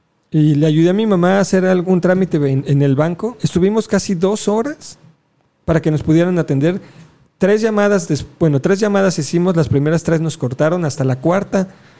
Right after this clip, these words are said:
bueno, nos colgaron así literalmente de, "Ah, ahorita le comunico", pum, y nos colgaban, ¿no? Porque no nos podían resolver.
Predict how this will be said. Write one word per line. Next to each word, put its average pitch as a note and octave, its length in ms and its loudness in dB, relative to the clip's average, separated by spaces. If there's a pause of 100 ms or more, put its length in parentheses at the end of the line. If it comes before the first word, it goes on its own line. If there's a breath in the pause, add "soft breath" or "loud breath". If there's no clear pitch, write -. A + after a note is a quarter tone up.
(400 loud breath)
bueno, E3 200 2
nos C#3 180 0
colgaron D#3+ 500 0
así D3+ 260 0
literalmente D3+ 540 0
de, F3 100 -2
"Ah, A3+ 60 2
ahorita C4+ 220 0
le B3 80 0
comunico", E3+ 360 -2
pum, D3+ 260 0
y - 20 0
nos C3 180 -2
colgaban, B2 460 -2
¿no? D#3+ 120 -4
Porque C#3+ 220 -4
no C3 120 0
nos C#3 160 -2
podían C3 280 0
resolver. A#2+ 480 -4